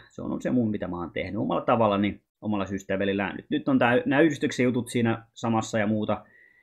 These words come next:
Et oon aina löytänyt se oman tieni sit kyllä. Öö, mä jätän nyt sut miettimään, että oletko sä agentti Smith, puolustatko sä järjestelmää, vai ootko sä Neo, joka on tullut tuhoa se järjestelmä, jotta me voidaan rakentaa se uusi parempi järjestelmä,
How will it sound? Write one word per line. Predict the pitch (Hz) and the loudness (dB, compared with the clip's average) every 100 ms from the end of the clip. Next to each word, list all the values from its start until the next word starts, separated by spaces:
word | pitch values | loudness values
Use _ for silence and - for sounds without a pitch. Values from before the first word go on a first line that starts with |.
| _ _ | _ _
Et | - - | -6 2
oon | 139 | 4
aina | 170 160 | 6 8
löytänyt | 160 147 127 | 8 8 4
se | 127 | 4
oman | 123 123 | 4 4
tieni | 127 117 104 | 4 2 2
sit | 101 - | -2 -6
kyllä. | 107 104 - _ _ _ _ _ _ _ _ _ _ _ _ _ _ | -4 -4 -4 _ _ _ _ _ _ _ _ _ _ _ _ _ _
Öö, | 101 104 107 - | -2 2 2 0
mä | - 127 | 0 2
jätän | 107 135 | 4 2
nyt | - | 0
sut | - | 0
miettimään, | 143 135 - 117 113 107 | 4 4 4 4 4 4
että | 147 | 4
oletko | 123 - 117 | 2 2 2
sä | 156 131 - - | 4 4 0 0
agentti | 117 117 98 - | 0 2 -2 -2
Smith, | - 107 104 - _ _ - | 0 2 2 -2 _ _ 2
puolustatko | 120 107 95 107 | 2 2 -2 0
sä | 117 | 4
järjestelmää, | 127 127 120 127 131 127 | 6 6 2 2 2 4
vai | 143 | 6
ootko | 151 - | 6 2
sä | 113 | 2
Neo, | 131 170 180 | 4 6 8
joka | 127 120 | 6 6
on | 113 | 4
tullut | 117 113 - | 2 0 0
tuhoa | 220 254 | 6 6
se | - 131 | 6 6
järjestelmä, | 123 123 113 113 113 | 6 6 2 2 2
jotta | 113 | 2
me | 113 | 2
voidaan | 117 113 | 2 2
rakentaa | 113 107 113 | 0 0 -2
se | - | 0
uusi | 123 | -2
parempi | - 139 123 | 2 2 6
järjestelmä, | 107 104 - 110 107 | 6 4 2 0 0